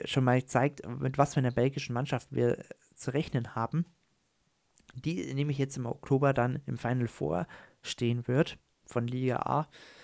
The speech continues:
und da sich auch gegen die Engländer durchgesetzt hat. Zu verdanken ist dies natürlich, ähm, Roberto Martinez, den ehemaligen Trainer von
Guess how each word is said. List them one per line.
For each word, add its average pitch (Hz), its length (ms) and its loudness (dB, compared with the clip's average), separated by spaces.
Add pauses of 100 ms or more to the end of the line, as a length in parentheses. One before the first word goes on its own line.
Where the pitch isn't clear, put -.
(640)
und - 240 2
da 165 160 10
sich - 220 -4
auch - 200 -2
gegen 143 180 0
die 151 180 -2
Engländer 160 380 4
durchgesetzt 120 680 0
hat. - 240 0 (3000)
Zu 170 140 2
verdanken 208 600 0 (100)
ist - 260 -8
dies 185 140 -2
natürlich, 156 500 -2
ähm, 131 200 -4
Roberto 135 440 -2
Martinez, 202 680 -6 (2000)
den 135 360 -2 (100)
ehemaligen 139 640 -6
Trainer 143 680 -8
von 123 500 -8